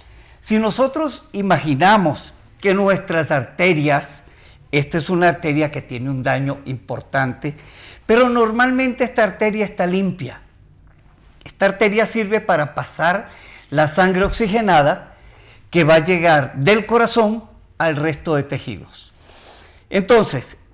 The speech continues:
en la presión arterial es la presión que va a ejercer la sangre al paso a través de las arterias sobre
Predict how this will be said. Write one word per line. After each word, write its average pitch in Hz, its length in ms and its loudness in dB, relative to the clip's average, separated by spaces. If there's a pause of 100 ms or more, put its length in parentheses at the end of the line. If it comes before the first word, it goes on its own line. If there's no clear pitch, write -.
(340)
en 214 260 0
la 202 160 2
presión 262 420 0
arterial 170 800 2
es 165 260 -4
la 151 260 -2
presión 214 540 0
que 202 160 -4
va 185 120 2
a 196 60 4
ejercer 185 840 -2
la 123 220 -10
sangre 196 720 0 (520)
al 143 300 0
paso 190 560 2
a 143 140 -8
través 131 280 -6
de 185 80 -4
las 190 200 0
arterias 208 580 0 (340)
sobre 233 640 2